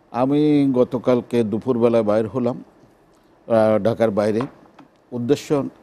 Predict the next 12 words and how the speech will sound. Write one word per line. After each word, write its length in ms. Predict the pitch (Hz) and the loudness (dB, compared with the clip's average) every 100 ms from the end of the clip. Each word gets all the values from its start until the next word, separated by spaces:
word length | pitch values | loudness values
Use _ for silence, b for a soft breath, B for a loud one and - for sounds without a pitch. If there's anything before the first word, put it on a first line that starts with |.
| _ | _
নিজেই 380 | 131 120 120 131 107 - - | -2 2 4 2 0 -12 -6
রাষ্ট্রবিজ্ঞানের 640 | 110 - 120 123 117 117 | -6 -4 -4 -2 -2 -2
ছাত্র, 380 | - 113 - 110 - b b b - | -4 -6 -6 -8 -10 b b b -4
পরিচয় 300 | 110 113 123 | -2 0 0
দিয়েছেন 360 | 117 117 123 | 0 0 0
রাজনৈতিক 460 | 113 107 104 92 107 | 0 0 -2 -6 -6
বিশ্লেষক। 480 | 98 - 113 - 104 - b b b 131 | -8 -8 -10 -8 -12 -12 b b b 0
দেখি 260 | 156 160 | 0 2
নির্বাচনটা 560 | 147 135 123 127 131 123 | -2 0 0 -2 -4 -4
আমাদের 300 | 120 117 117 | -2 -4 -4
দেশে 320 | 110 - 117 - b b - | -6 -8 -14 -14 b b -2
কে, 160 | 131 | -2